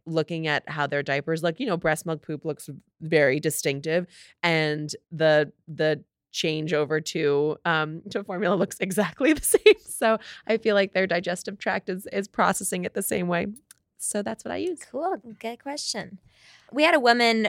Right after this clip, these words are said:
Speaker 2: um, write to us about a baby biting who's ten months old, um, and what to do about that, and sort of biting out of, biting out of love.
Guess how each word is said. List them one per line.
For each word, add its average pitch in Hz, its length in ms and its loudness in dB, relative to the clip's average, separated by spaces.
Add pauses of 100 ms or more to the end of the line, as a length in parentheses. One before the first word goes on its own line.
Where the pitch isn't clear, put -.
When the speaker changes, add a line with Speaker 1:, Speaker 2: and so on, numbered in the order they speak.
Speaker 2:
um, 196 300 6
write 202 240 4
to - 140 -6
us 190 260 0
about 180 800 4
a 185 200 4
baby 196 420 0
biting 156 640 -6
who's 180 300 -6
ten 180 280 -6
months 165 280 -4
old, - 400 -8 (640)
um, 185 420 6 (100)
and 180 360 -2
what 190 340 4
to 180 100 -6
do 175 200 -4
about 156 340 -2
that, 101 300 -4
and 175 240 -6
sort 180 200 0
of 175 140 -14
biting 185 380 0
out 175 140 2
of, 170 140 0 (440)
biting 185 280 2
out 180 160 6
of 180 100 0
love. 175 520 0